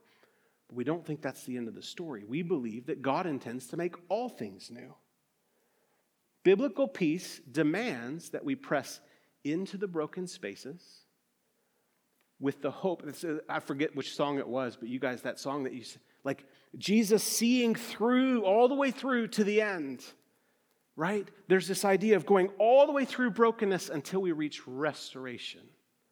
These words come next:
till we reach reconciliation, till we reach wholeness. This is the idea. This is peace, is that we go through bo-, brokenness and come out on the other side whole. That's biblical peace. Here's the rub,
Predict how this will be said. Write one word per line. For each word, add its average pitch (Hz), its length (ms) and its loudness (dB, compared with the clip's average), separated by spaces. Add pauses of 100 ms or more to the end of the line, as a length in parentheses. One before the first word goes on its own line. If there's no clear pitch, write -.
(680)
till 170 160 0
we 165 80 6
reach 156 340 -2 (180)
reconciliation, 135 1120 -2 (640)
till 175 160 2
we 170 100 4
reach 151 340 -2 (200)
wholeness. - 920 -2 (840)
This - 200 -4
is 175 100 -2
the 196 140 4
idea. 170 500 2 (140)
This 180 180 2
is 202 140 -2
peace, 208 480 2
is 143 100 -4
that 170 140 4
we 151 80 4
go 151 120 4
through 196 360 4
bo-, 254 340 6
brokenness 190 500 4
and 165 80 4
come 196 200 -4
out 180 100 2
on 175 120 -2
the 170 100 -2
other 160 160 -4
side 143 240 -6
whole. 123 340 -14 (640)
That's 160 220 -8
biblical 156 560 2
peace. - 560 -14 (1200)
Here's 226 240 -4
the 160 80 -4
rub, 175 240 -2